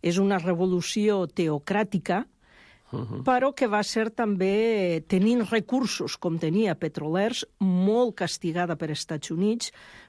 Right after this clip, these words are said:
Speaker 1: perquè el món occidental li ha fet bloquejos econòmics, no permetre exportació, entrar els din-, lo mínim d'alimentació, medicaments, etcètera. Són bloquejos que s'han fet forts,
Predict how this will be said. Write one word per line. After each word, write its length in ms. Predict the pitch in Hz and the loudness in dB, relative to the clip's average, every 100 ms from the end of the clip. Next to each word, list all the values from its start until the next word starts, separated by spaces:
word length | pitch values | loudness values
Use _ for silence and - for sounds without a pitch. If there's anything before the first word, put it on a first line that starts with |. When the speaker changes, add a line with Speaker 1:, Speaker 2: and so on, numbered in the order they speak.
| _ | _
Speaker 1:
perquè 400 | 185 180 185 160 190 | -4 -2 -2 -2 -2
el 100 | 180 | 0
món 220 | 175 185 | 0 -2
occidental 640 | 175 - 180 160 160 175 | -4 -4 -4 -4 -4 -2
li 80 | 185 | -2
ha 40 | 175 | -2
fet 160 | 185 151 | -2 -2
bloquejos 680 | 143 175 160 196 170 170 151 | 0 0 2 0 0 -2 -4
econòmics, 1120 | 156 202 214 196 185 180 180 180 180 165 - - - | -4 -2 0 0 -2 -2 0 0 0 -4 -10 -14 -6
no 180 | 185 185 | -2 0
permetre 480 | - 160 156 151 156 | 0 -2 -2 -2 -4
exportació, 1300 | - - 156 143 180 185 - 202 196 185 180 180 180 180 - - - | -6 -10 -10 -6 -6 -4 -2 0 0 2 2 0 0 -4 -16 -6 0
entrar 460 | 190 190 196 202 | 0 2 0 2
els 260 | 196 165 147 | 0 -2 0
din-, 240 | 190 202 | 0 2
lo 220 | - 196 185 | 2 2 4
mínim 520 | 208 254 240 202 151 - | 4 4 4 2 -2 -8
d'alimentació, 1200 | - 160 190 175 170 165 160 160 160 - 170 170 170 | -6 -4 -2 0 0 0 -2 -2 -2 -2 0 2 2
medicaments, 1000 | 170 165 170 - 170 165 165 165 160 160 | 0 0 -2 0 0 2 0 0 0 -2
etcètera. 460 | 185 156 165 151 170 - - | -4 -4 -4 -4 -8 -10 -18
Són 340 | - - 220 214 | -4 0 2 2
bloquejos 680 | 247 240 - 220 190 269 - | 2 2 2 0 0 -4 -4
que 140 | 202 | -4
s'han 260 | 170 180 185 | -2 -2 -2
fet 300 | - 185 - | -2 -4 -4
forts, 560 | - 180 175 226 - | -4 0 0 -2 -8